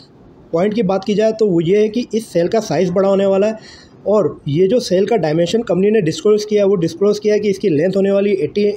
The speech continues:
एमएम के आसपास और इसका diameter होने वाला है फ़ोर्टी सिक्स एमएम के आसपास। यानी कि ये cell size में हमारे lithium ion cell से काफ़ी बड़ा होने वाला है।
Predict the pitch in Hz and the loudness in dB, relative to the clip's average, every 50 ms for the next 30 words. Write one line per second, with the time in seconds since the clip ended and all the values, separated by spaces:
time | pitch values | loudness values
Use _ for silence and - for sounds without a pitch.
0 | - - 170 151 165 190 196 196 208 202 185 180 - - 208 220 220 - - - | -6 -8 -4 -2 0 0 0 0 0 0 -2 -2 -2 -4 -4 -4 -4 -6 -12 -20
1 | - - - - - - 180 214 226 233 - - - - 233 180 143 160 147 160 | -20 -20 -20 -16 -6 -2 -2 -2 -2 -2 -6 -8 -4 -4 -4 -2 0 -2 0 0
2 | 175 170 - 220 208 196 185 165 185 202 196 185 180 202 220 214 - 180 170 - | 0 0 0 0 0 0 0 0 0 0 0 0 0 0 -2 -2 -2 -4 -2 -2
3 | 202 208 240 226 - - 180 175 185 202 208 208 202 175 170 - - 214 208 196 | -2 -2 -2 -4 -4 -4 -2 0 0 0 0 0 0 -2 -2 -2 -2 -2 0 0
4 | 196 190 180 196 196 190 214 202 196 202 196 202 202 226 226 - - - - - | 0 0 0 0 -2 -2 0 0 0 0 0 0 -2 -2 -2 -6 -14 -20 -20 -16
5 | - - 170 160 190 202 180 226 220 190 175 190 202 214 208 170 143 - 214 208 | -8 -4 -2 -2 0 0 2 0 0 0 0 0 0 0 0 0 -2 -2 -2 -2
6 | 196 185 190 196 190 196 175 175 170 226 220 220 - 165 160 156 - 220 165 175 | 0 0 0 -2 0 0 -2 -2 0 -2 -4 -4 -4 -6 -6 -4 -2 -2 0 0
7 | 185 208 202 190 170 160 175 175 165 151 139 135 123 | 0 0 0 0 0 2 2 2 2 0 0 -2 -4